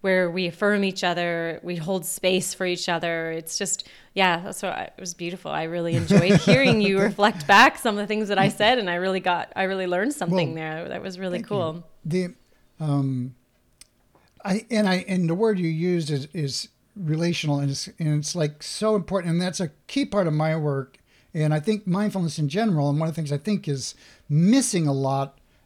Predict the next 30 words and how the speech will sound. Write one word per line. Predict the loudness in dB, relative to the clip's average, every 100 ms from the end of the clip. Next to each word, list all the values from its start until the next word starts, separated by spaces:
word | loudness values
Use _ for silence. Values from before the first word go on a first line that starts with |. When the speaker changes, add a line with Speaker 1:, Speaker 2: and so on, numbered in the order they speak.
| -6
Speaker 2:
as | -2
a |
focus | -2 2 2 2 -2 -2 -8
is | -4 -2 -2 -6 _ _ _
the | -4
relational | 0 0 2 2 2 0 0 2
mindful | 2 4 2 0 -6
work. | 0 2 2 0 -2
And | 0
that's | 0 -2
why | 0 2 2
I | 0
call | -2
myself | -2 0 -2 -4
a | -8
communications, | -6 -6 -6 -6 -6 -4 -4 -4 -6 -12 -18 -4
mindful | -2 -2 -2
communications | -6 -4 -6 -8 -8
coach, | -8 -8
because | -4 -4 -6 -16 -20 -18 -2
I | -2
feel | -2 0 2
like | 2 -2
people | -6 -6 -8 -8
actually, | -4 -4 -6 -10 -8 -4 -4 -4 -4 -4 -4 -2 -4 -8 _ _ _ _ _ _ -8
mm, | -4 -4 -4
land | -4 -2 0 2
in | 0 -2
their | -4 -6
own | -6 -4 -2 -2 -4 -6